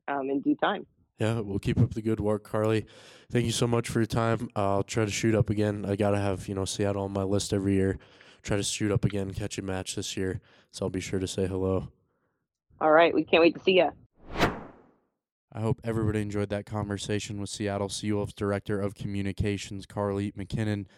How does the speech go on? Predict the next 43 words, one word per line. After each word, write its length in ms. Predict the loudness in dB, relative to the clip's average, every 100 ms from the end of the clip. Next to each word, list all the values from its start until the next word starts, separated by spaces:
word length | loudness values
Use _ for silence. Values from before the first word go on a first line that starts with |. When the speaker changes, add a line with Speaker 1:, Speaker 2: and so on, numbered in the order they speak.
| _ _ _ -4
Speaker 2:
I 40 |
know 120 | 0
I 140 | 2 0
certainly 440 | 0 -2 0 -4
did. 240 | 0 0
I 80 | 2
appreciate 440 | 0 -4 -4 -6 -4
Carly 260 | -4 -4
taking 280 | -2 -6 -6
some 140 | -12
time 240 | -8 -8 -6
out 140 | -6
of 60 | -6
her 60 | -6
day 260 | -2 0
to 80 | -2
come 260 | -4 -6 -6 -14 -20 _
chat 180 | 0 2
with 160 | 2 0
me 100 | -4
for 160 | -2
a 60 | 0
little 180 | 2 2
bit. 140 | 2
I 120 | 2
felt 240 | 0 -2 -2
kinda 200 | -2 -2
bad 320 | -2 -2 -2
'cause 140 | -4
I 60 | -8
think 200 | -6 -10
she 120 | -8
was 120 | -8
on 280 | -8 -8 -10 -14 -10
vacation, 600 | -8 -2 -2 -2 -4 -6 -14 _ _ _
you 100 | -8
know, 100 | -6
when 200 | -6 -6
we 200 | -4 -6
arranged 420 | -4 -4 -4 -4 -4
that 160 | -4
phone 320 | -2 0 0
call. 420 | -2 -2 0 0